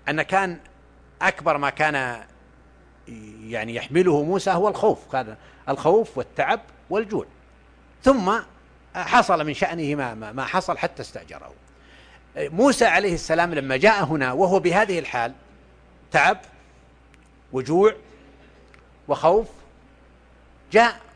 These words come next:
ولما ورد ماء مدين، ورد الماء، جلس، وجد عليه أمة من الناس يسقون، ووجد من دونهم امرأتين تذودان،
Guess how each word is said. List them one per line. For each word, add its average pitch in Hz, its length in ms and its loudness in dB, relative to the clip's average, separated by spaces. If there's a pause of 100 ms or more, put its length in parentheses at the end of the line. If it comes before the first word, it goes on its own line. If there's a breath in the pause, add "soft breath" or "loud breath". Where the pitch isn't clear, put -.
(160)
ولما 202 340 4
ورد 190 260 6
ماء 165 260 0
مدين، 143 300 -2
ورد 233 260 4
الماء، 131 320 -2 (520)
جلس، 185 440 -2 (840)
وجد 190 280 2
عليه 165 440 0
أمة 180 260 -6
من 147 240 -4
الناس 139 360 -6
يسقون، 110 520 -8
ووجد 156 420 0
من 131 220 -4
دونهم 156 380 -2
امرأتين 147 680 -6
تذودان، 113 460 -4